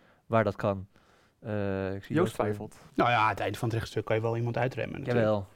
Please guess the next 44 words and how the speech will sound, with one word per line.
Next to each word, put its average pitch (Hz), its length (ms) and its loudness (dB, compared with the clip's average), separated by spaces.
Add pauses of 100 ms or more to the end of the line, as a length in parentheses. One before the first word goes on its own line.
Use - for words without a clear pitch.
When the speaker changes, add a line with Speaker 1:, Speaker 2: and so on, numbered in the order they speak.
(140)
Speaker 3:
En 113 120 0
dat 110 100 0
is - 80 -10
met 139 100 4
de, 127 140 0
dat 156 140 2
is 135 100 2
ook 127 140 2
het 127 140 -2
wel 127 360 0
leuk 123 260 0
aan 120 140 -2
Sochi. 123 320 -2
De 113 100 -2
start 120 340 -2
daar 113 220 0 (380)
is 135 80 4
natuurlijk 113 260 0
een - 60 -16
soort - 160 -4
van 123 120 0
slipstream 123 500 0
gevecht. 120 380 0
En 120 200 0 (280)
Sochi 127 320 0
is 117 100 2
eigenlijk 123 400 0
het - 80 -12
enig, 131 300 0
een 135 140 2
van 127 80 2
de 127 60 4
weinige 123 220 4
circuits 131 240 0
op 127 60 0
de 123 60 0
kalender 131 320 4
waar 123 140 4
je 123 60 4
niet 131 220 4
op 131 80 2
pole 143 260 4
wil 101 100 -6
staan. - 280 -10